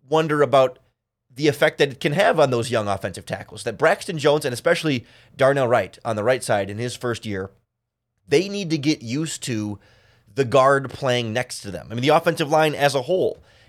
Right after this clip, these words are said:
needs to have that gel, right? To be, to have that continuity, to have that muscle memory and really have five guys operating as one. And when three of those five guys are missing, or I guess at times I think it's two right now, but I think Tevin Jenkins is back, but it's kind of a,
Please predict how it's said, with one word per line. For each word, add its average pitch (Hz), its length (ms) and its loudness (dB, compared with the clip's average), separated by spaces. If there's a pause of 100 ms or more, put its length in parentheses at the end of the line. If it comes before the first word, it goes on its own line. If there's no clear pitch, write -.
needs 135 400 -4
to 143 80 0
have 123 480 0 (340)
that 113 280 0 (560)
gel, 98 500 0 (120)
right? 117 200 -4
To 127 80 -6
be, 135 220 -4
to 131 100 -8
have 135 160 0
that 131 200 -2
continuity, 127 560 -2
to 107 40 -2
have 135 160 0
that 135 180 2
muscle 120 440 -2
memory 117 480 -2
and 117 140 -4
really 131 220 -4
have 120 180 -2
five 123 400 0
guys 117 340 2 (100)
operating 110 580 -4
as 95 280 -4
one. 127 340 -2 (540)
And 104 440 -6
when 120 540 -2 (220)
three 180 420 -2
of 185 60 4
those 170 200 6
five 147 280 4
guys 143 280 4
are 127 60 -2
missing, 180 320 -2
or 151 160 4
I 135 80 4
guess 139 200 0
at 117 100 -6
times 135 180 0
I 127 40 -8
think 135 120 -6
it's 120 100 -10
two 156 280 -2
right 139 180 4
now, 135 240 4
but 117 120 -2
I - 220 -20
think 123 140 -8
Tevin 131 220 0
Jenkins 117 280 -2
is 107 120 -8
back, 113 260 0
but 113 80 -8
it's - 80 -16
kind 123 180 0
of 107 60 -2
a, 104 120 0